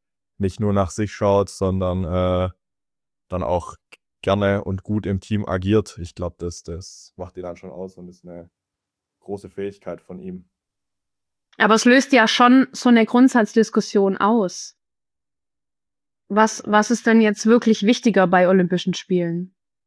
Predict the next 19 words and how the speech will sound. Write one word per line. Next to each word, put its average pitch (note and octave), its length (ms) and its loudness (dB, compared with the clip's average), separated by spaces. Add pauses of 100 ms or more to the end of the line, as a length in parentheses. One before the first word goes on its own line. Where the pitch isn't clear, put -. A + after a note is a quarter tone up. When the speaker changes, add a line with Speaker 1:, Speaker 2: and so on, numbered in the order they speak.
(240)
Speaker 1:
Hundert, G2 440 -14
hundert G2+ 320 -8
Prozent. A#2 420 -4
Vor - 180 -6
allem A2+ 220 2
halt A2+ 180 0
in G#2 120 -4
so, G#2+ 220 -2
so - 360 -10
Disziplinen, G#2 960 -6
wo G#2 160 -4
es - 160 -8
halt, G2 300 0
äh, F#2+ 360 -2 (360)
wo G2 140 -6
halt G2+ 160 -2
jeder G2+ 220 -2
für G2 160 -6
sich G2+ 380 -10